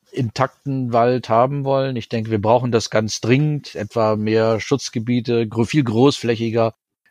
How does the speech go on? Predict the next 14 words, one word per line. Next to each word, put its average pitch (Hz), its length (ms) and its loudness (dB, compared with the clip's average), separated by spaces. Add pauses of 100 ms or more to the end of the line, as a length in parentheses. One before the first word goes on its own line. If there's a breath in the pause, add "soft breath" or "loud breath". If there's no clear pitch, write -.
wo, 110 320 -4
wo 113 100 0
nicht 117 200 -4
so 120 140 -2
rumfuhrwerkt 113 880 0
wird, 117 220 0 (480)
muss 127 400 0
es 131 120 -2
die 120 100 0
Möglichkeit 117 480 2
geben, 117 220 0
auch - 100 -2
für 101 160 0
Waldbesitzende 117 1000 0